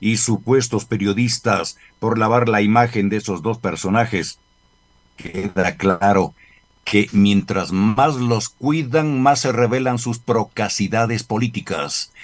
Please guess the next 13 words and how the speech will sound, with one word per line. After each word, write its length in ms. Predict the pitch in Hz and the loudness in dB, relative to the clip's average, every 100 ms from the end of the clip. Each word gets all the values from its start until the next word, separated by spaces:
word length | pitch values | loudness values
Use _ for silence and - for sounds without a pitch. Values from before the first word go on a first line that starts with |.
| - - | -20 -6
que 120 | - 175 | 2 4
no 80 | |
solo 220 | 190 208 196 | 6 8 6
han 80 | |
costado 400 | 185 139 180 180 | 6 4 4 4
persecución, 840 | 156 131 127 110 107 202 190 82 - _ _ _ _ | 4 2 2 0 0 2 2 0 -4 _ _ _ _
sino 360 | - 117 151 - | 0 2 0 0
un 200 | 120 117 | 2 4
modo 480 | 139 160 151 139 | 4 2 2 2
de 180 | 117 127 | 2 2
administrar 760 | 123 120 117 107 - 127 143 123 | 2 2 0 0 -2 0 0 -2
la 120 | 117 | -6
justicia 840 | 101 - 131 123 113 92 80 - | -6 -12 -8 -2 -2 0 -4 -6